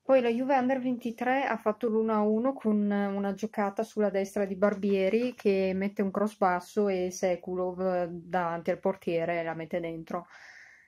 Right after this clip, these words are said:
Ehm, nel secondo tempo ho visto appunto, perché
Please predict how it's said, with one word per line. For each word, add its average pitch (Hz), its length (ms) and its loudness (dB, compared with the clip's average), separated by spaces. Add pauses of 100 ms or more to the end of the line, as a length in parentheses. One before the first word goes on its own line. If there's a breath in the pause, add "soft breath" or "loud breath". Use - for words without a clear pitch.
Ehm, 196 1200 0 (680 loud breath)
nel 277 220 2
secondo 277 480 0
tempo 208 840 2 (180)
ho 254 140 6
visto 247 300 0
appunto, 220 420 2
perché 208 560 0